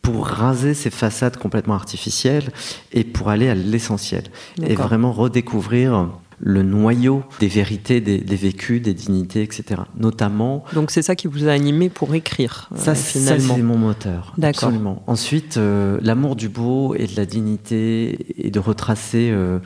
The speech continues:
Speaker 1: des voies qui finalement, euh, dans la vie, euh, n'ont, n'ont pas beaucoup de place. Et ma démarche d'adulte n'a pas beaucoup changé de celle
Speaker 2: Oui.
Speaker 1: de, de l'enfance. On développe des techniques, on affine, on épure,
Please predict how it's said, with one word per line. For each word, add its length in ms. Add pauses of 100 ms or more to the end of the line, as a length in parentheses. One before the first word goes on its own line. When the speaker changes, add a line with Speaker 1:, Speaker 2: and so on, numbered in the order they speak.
(180)
Speaker 1:
des 220
voies 280
qui 160
finalement, 640
euh, 220
dans 160
la 100
vie, 320
euh, 160
n'ont, 240 (160)
n'ont 140
pas 100
beaucoup 220
de 60
place. 500
Et 40
ma 120
démarche 320
d'adulte 340
n'a 80
pas 140
beaucoup 240
changé 340
de 120
celle 280
Speaker 2:
Oui. 140 (420)
Speaker 1:
de, 60
de 100
l'enfance. 800
On 80
développe 400
des 120
techniques, 680
on 100
affine, 640
on 100
épure, 680